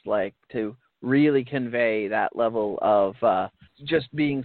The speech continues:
scared while also not really wanting, knowing what to do,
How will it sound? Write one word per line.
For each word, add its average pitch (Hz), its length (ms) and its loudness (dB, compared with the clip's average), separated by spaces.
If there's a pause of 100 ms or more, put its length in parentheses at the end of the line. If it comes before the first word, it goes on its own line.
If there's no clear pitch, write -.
scared 131 540 2
while 117 400 2
also 123 760 0
not 120 320 -2
really 123 240 -2
wanting, 120 420 -6
knowing 123 300 -4
what 113 180 -10
to 110 80 -14
do, 113 420 -6